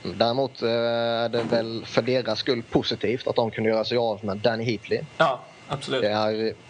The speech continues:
Speaker 1: på inga sätt någon personlig favoritspelare hos mig, för att uttrycka det snällt.
Speaker 2: Nej.
Speaker 1: Han kan, han kan göra lite mål, men han är inte den ledande spelaren som han faktiskt har potentialen till att vara.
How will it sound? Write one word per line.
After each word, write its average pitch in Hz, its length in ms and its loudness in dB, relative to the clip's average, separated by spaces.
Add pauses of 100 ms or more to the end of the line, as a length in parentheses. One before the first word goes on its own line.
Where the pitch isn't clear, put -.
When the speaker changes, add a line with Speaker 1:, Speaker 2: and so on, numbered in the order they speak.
(300)
Speaker 1:
på 110 140 2 (400)
inga 117 300 2
sätt - 320 0
någon 110 340 0
personlig 107 560 0
favoritspelare 107 760 0
hos 107 200 -2
mig, 123 320 0 (720)
för 117 100 4
att 107 100 0
uttrycka 113 380 2
det 101 80 0
snällt. - 540 -4 (420)
Speaker 2:
Nej. 151 340 2
Speaker 1:
Han 151 80 0
kan, 131 180 -2
han 139 160 0
kan 139 200 2
göra 143 200 2
lite 131 200 -6
mål, 117 340 -2
men 117 200 -2
han 120 120 0
är 123 40 0
inte 123 120 -4
den 117 160 0
ledande 113 420 0
spelaren 107 440 0
som - 140 -4
han 107 80 2
faktiskt - 440 -2
har 101 380 2
potentialen 101 600 0
till 98 100 0
att 98 100 -2
vara. 104 340 0